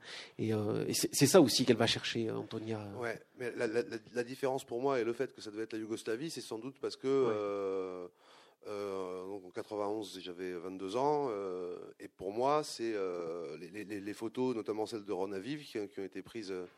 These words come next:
Speaker 2: en, en, euh, Bosnie et en, euh, et en Croatie. Euh, c'est assez naïf ce que je vais dire, mais pour moi, c'est vraiment le surgissement de la guerre en dehors des livres d'histoire. Voilà.
Speaker 1: Mhm.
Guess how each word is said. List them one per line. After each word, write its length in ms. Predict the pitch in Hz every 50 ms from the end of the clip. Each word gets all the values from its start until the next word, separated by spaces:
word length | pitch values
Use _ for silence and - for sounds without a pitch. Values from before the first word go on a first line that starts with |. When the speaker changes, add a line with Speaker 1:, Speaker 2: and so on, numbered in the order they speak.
| - - - - - - - - - - _ -
Speaker 2:
en, 640 | 113 110 107 107 107 104 98 95 95 92 92 90 90 90 87 82 - - - - -
en, 260 | 104 107 98 98 98 98
euh, 380 | 92 87 85 82 82 80 82
Bosnie 560 | 85 85 113 104 - - 113 113 113 113 92 -
et 160 | - 98 95
en, 300 | 92 95 98 92 92 90
euh, 280 | 90 85 82 78 76 78 73 - - - - - - - - - 87 - - -
et 120 | 87 85
en 180 | 82 76 85 90
Croatie. 480 | - - 95 98 98 - - 143 160 - _ _ _ - - - - - - - _ _ _ -
Euh, 80 | - - - - - - - - - - - - - - -
c'est 140 | - -
assez 180 | - - - 107
naïf 320 | 98 98 104 135 165 160
ce 120 | - - -
que 60 | 110
je 60 | 95
vais 80 | 104 107
dire, 140 | 123 143 131
mais 100 | 110 98
pour 140 | - 104
moi, 100 | 117 143
c'est 140 | 147 - 113
vraiment 220 | 104 104 107 127 120
le 100 | 104 98
surgissement 640 | - - - 123 113 123 127 117 - - 131 135
de 80 | 131 113
la 100 | 110 107
guerre 380 | 107 127 139 143 147 139 123 110
en 80 | 113
dehors 320 | 104 95 107 117 123 123 117
des 160 | 110 110 110
livres 260 | 107 110 104 101 107
d'histoire. 560 | 98 104 101 - - 98 98 98 98 - _ _ _ -
Voilà. 160 | - 87 87 90 - _ _ -
Speaker 1:
Mhm. 60 | 123